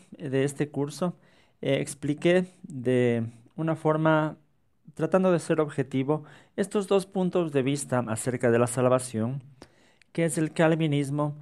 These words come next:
y el arminianismo. Si quieren ver ese video, les puedo dejar aquí una tarjetita. Les había dicho que quiero comentar un poquito acerca de cuál es mi posición al respecto.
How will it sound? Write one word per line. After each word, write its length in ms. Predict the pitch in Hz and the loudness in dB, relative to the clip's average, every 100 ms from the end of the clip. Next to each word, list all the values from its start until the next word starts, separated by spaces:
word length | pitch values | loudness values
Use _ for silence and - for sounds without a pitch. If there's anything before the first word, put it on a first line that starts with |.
| - _ | -18 _
y 180 | - 113 | -8 0
el 120 | 123 | 4
arminianismo. 800 | 120 117 113 104 92 87 85 90 | 4 4 0 0 -2 -6 -10 -12
Si 360 | 92 - 131 127 | -10 -10 -10 -10
quieren 340 | - 151 170 165 | -4 -2 0 2
ver 240 | 170 175 _ _ _ - | 2 0 _ _ _ -10
ese 220 | 185 196 | -2 0
video, 380 | 196 180 180 175 | 4 4 4 2
les 160 | 165 | -2
puedo 180 | - 135 | 0 0
dejar 240 | 120 131 | 0 0
aquí 240 | 120 120 123 | 0 0 -4
una 300 | 117 120 123 123 - _ _ - | -2 -4 -4 -12 -20 _ _ -4
tarjetita. 720 | 110 110 113 92 87 - 90 _ _ _ - | -4 -4 -10 -8 -10 -10 -14 _ _ _ -2
Les 100 | 156 | 2
había 220 | 180 202 | 4 4
dicho 240 | 208 208 | 2 0
que 120 | 190 | -2
quiero 240 | 180 180 180 | 2 2 2
comentar 440 | 160 143 139 147 | 0 -2 2 2
un 100 | 147 | 2
poquito 340 | 127 123 143 135 | -4 -6 -4 -4
acerca 400 | - 127 120 123 | -2 -4 0 0
de 140 | 117 | 0
cuál 220 | 143 139 | 2 2
es 280 | 123 - - | 0 -4 -12
mi 260 | 120 139 156 | -8 -6 -4
posición 720 | 151 139 - - 165 127 113 - - - - _ | -4 -6 -8 -4 -2 -2 -4 -12 -20 -20 -20 _
al 220 | 104 104 | -4 -2
respecto. 680 | 110 - - 98 - 135 | -2 -6 -6 -8 -6 -8